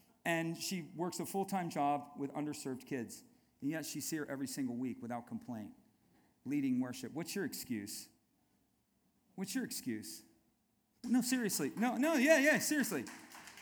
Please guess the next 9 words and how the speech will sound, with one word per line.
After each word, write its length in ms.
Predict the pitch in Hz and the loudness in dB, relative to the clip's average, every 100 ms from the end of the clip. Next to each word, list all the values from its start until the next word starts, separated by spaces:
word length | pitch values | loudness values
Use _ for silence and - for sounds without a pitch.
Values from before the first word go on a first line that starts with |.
| - - | -6 2
Yeah. 220 | 254 143 - - | 4 2 -2 0
What's 280 | 208 269 - | 4 4 6
your 120 | 269 | 4
excuse? 640 | - - 311 135 - - - - - - - - - - - - - - _ | 4 8 8 8 0 -6 -10 -18 -18 -18 -18 -20 -20 -20 -20 -20 -20 -20 _
No, 120 | 196 | 0
you, 160 | 254 208 | 2 2
we, 220 | 220 220 | 2 2
really, 340 | 220 349 151 113 | 2 4 2 -2
what 420 | 127 143 233 294 | -4 2 6 6